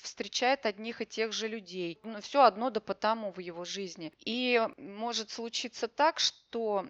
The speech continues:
он просто повторяет чей-то сценарий из своих предков по роду. Вот буквально вчера у меня была, э, сессия с взрослой женщиной, э, с которой как раз мы вышли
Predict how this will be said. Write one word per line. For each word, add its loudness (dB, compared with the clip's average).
он 0
просто 2
повторяет 8
чей-то 0
сценарий -2
из -8
своих 0
предков -2
по 2
роду. 0
Вот -4
буквально 6
вчера 2
у -10
меня 2
была, 6
э, 0
сессия 0
с -4
взрослой 0
женщиной, -2
э, 4
с -6
которой 2
как 2
раз 8
мы -6
вышли 2